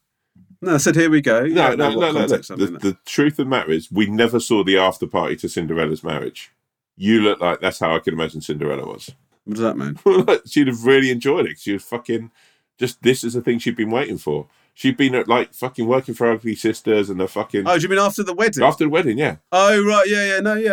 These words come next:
Speaker 1: okay,
Speaker 2: Yeah,
Speaker 1: okay,
Speaker 2: so
Speaker 1: yeah,
Speaker 2: Prince
Speaker 1: that makes
Speaker 2: Charming
Speaker 1: sense,
Speaker 2: was like,
Speaker 1: yeah.
Speaker 2: "Do you wanna go to bed now?" And she's like,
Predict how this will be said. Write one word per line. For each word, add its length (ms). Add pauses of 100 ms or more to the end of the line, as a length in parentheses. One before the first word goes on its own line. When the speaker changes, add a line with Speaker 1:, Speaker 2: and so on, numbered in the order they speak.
(120)
Speaker 1:
okay, 120
Speaker 2:
Yeah, 100
Speaker 1:
okay, 20
Speaker 2:
so 140
Speaker 1:
yeah, 120
Speaker 2:
Prince 20
Speaker 1:
that 60
makes 140
Speaker 2:
Charming 320
Speaker 1:
sense, 80
Speaker 2:
was 140
like, 180
Speaker 1:
yeah. 80
Speaker 2:
"Do 80
you 80
wanna 80
go 180
to 180
bed 240
now?" 180
And 100
she's 180
like, 220